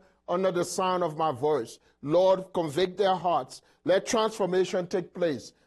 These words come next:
Minister life unto them. We give you all the glory, all the honor, all the praise. In Jesus' name, amen. In nineteen eighty-four,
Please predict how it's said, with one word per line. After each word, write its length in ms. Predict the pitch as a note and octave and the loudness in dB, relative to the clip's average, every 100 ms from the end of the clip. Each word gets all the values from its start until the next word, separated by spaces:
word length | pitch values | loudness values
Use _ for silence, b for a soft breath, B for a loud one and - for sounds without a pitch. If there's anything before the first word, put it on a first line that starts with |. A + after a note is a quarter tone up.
| - | -8
Minister 500 | D#3+ G3+ G#3 G#3 G3 | -2 0 0 0 0
life 340 | F#3 F#3 G#3+ A3 | 2 2 0 -2
unto 220 | F#3 E3 | -6 -4
them. 260 | D3+ D3 C#3 | -2 -2 0
We 140 | E3 | -2
give 280 | D#3 F3 D#3+ | 2 0 0
you 120 | F3 | -4
all 340 | - F3+ G#3 A3 | 0 2 2 2
the 100 | F3 | -2
glory, 500 | A#2+ C3 B2 A#2+ A#2+ _ _ _ | -2 -4 -2 -6 -8 _ _ _
all 280 | - F3 F#3+ | 0 2 2
the 160 | D#3+ - | 0 -2
honor, 480 | C#3 B2+ B2 A#2+ A#2+ _ _ _ _ | -2 -2 -2 -6 -8 _ _ _ _
all 280 | B2+ C3+ C#3 | 0 2 2
the 120 | C3 | -2
praise. 680 | A2+ C#3+ A#2+ F#2 D2+ - - _ _ - | -4 -2 0 -2 -10 -18 -20 _ _ -6
In 220 | C3 A#2+ | -4 -2
Jesus' 640 | - C#3+ D3 D3 C3+ - | 0 2 2 0 -2 -2
name, 440 | C3+ B2+ G#2 F2 F2+ _ _ - _ - | -4 -2 -4 -10 -18 _ _ -20 _ -2
amen. 600 | D#3+ D#3+ D3+ D3 B2 G2 - _ _ _ _ _ _ _ _ - B B B | 2 2 2 -2 -4 -8 -16 _ _ _ _ _ _ _ _ -20 B B B
In 220 | G3+ B3 A3+ | 0 0 2
nineteen 640 | A3 A#3 B3 - B3+ B3 | 2 0 -2 0 0 0
eighty-four, 680 | G3 G3 F#3 - G#3+ G#3 | 2 2 2 0 2 2